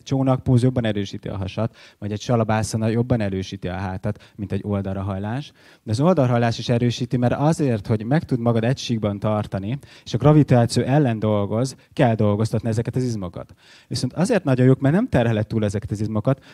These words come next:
tehát pont gerinc problémák esetén nagyon jól alkalmazhatóak az oldalra hajlások, mert nem terhelik túl se az izmot, se az csigolyákat, se porcokat. Tehát gerincfeldülésre, hanyagtartásra, elcsúszásra, vagy akár szakember, vagy hozzáért ember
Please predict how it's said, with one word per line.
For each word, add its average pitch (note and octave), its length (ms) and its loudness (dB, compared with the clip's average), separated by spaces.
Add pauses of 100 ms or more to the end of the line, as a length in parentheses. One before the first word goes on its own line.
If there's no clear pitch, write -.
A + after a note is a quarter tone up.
tehát - 160 2
pont E3 160 8
gerinc D#3 300 2
problémák A2+ 500 2
esetén B2+ 360 -2
nagyon A#2+ 280 4
jól A2 160 4
alkalmazhatóak G2+ 920 -2
az A2 120 -2
oldalra G2+ 320 0
hajlások, G2+ 420 -4
mert A#2+ 140 -4
nem A#2+ 140 -4
terhelik G2+ 520 -4
túl G2 160 -4
se A#2+ 160 -4
az C#3 100 0
izmot, C#3 300 -4
se A#2+ 160 -4
az G2 280 -4
csigolyákat, F#2+ 680 -8 (240)
se - 140 -8
porcokat. F#2+ 580 -4 (340)
Tehát G#2 160 -8
gerincfeldülésre, A#2 920 0
hanyagtartásra, G#2+ 960 -4
elcsúszásra, G#2 920 -6 (300)
vagy A2 160 0
akár G#2+ 320 0
szakember, G#2 640 -4
vagy G2+ 140 -4
hozzáért G#2 400 -4
ember G2 380 -6